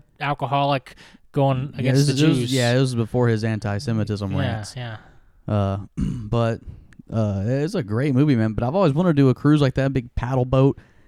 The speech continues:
Speaker 2: big, big paddle wheel pumping in the back. Pop, pop,
Speaker 1: That'd be
Speaker 2: pop,
Speaker 1: cool.
Speaker 2: pop, pop, pop. And I did a, I did a podcast about Mark Twain, and Mark Pa-, Mark Twain was actually a river, a riverboat captain.
Speaker 1: I did not know that.
Speaker 2: Yeah, then Mark Twain.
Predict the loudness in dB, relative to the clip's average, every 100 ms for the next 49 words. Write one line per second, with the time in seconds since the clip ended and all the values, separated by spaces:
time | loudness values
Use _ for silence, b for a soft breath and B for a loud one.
0 | b b b _ -6 -6 _ -10 -8 -4
1 | -2 2 4 6 6 4 0 0 0 0
2 | 0 -2 -6 -8 -12 -10 -10 -6 -6 -4
3 | -4 -4 -4 -8 -10 -14 -14 -18 -14 -6
4 | -4 0 2 2 0 -2 0 2 2 0
5 | -2 0 -2 0 0 0 -2 -2 0 0
6 | 0 0 -2 -6 -2 -2 -2 0 0 2
7 | 0 0 -2 0 2 2 4 4 2 -2
8 | b b b b b -2 0 0 2 0
9 | 0 -2 -2 -2 -8 -16 -20 _ _ _
10 | _ _ _ _ -6 -4 -2 -4 -2 -4
11 | -4 -2 -2 0 -2 -2 -2 0 0 0
12 | -2 -2 0 0 0